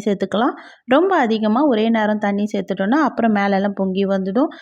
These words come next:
இப்போ நூறு கிராம் அளவுக்கு வெல்லம் சேர்த்துடலாம். இது கூடவே ரெண்டு ஏலக்காயை இது போல இடிச்சிட்டு சேர்த்துக்கலாம். இப்போ எல்லாமே இதுல சேர்த்தாச்சு. சேர்த்ததுக்கு அப்புறமா கடைசியா இதுல கால் ஸ்பூன்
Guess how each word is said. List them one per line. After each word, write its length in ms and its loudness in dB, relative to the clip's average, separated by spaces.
இப்போ 240 0
நூறு 240 2
கிராம் 280 2
அளவுக்கு 360 0
வெல்லம் 340 2
சேர்த்துடலாம். 560 0
இது 180 0
கூடவே 320 2
ரெண்டு 240 2
ஏலக்காயை 520 0
இது 120 -2
போல 280 2
இடிச்சிட்டு 400 0
சேர்த்துக்கலாம். 580 0
இப்போ 140 0
எல்லாமே 420 4
இதுல 220 0
சேர்த்தாச்சு. 580 0
சேர்த்ததுக்கு 520 0
அப்புறமா 360 0
கடைசியா 480 0
இதுல 240 0
கால் 280 0
ஸ்பூன் 240 0